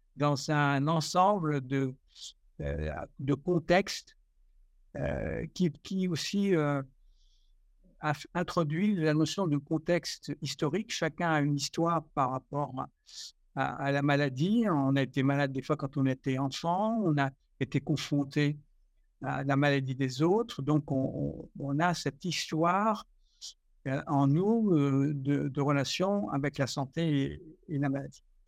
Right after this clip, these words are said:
Et le quatrième pilier, c'est le, le pilier, j'allais dire, euh, d'approche socio-anthropologique avec Langbein, avec, euh, Rita Charon, enfin, tous, tous ces socio-anthropologues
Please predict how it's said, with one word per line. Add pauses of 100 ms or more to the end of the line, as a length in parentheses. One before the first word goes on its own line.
(280)
Et
le
quatrième
pilier, (800)
c'est
le,
le (540)
pilier,
j'allais
dire, (100)
euh, (240)
d'approche
socio-anthropologique
avec
Langbein,
avec,
euh, (380)
Rita
Charon,
enfin, (520)
tous, (100)
tous
ces
socio-anthropologues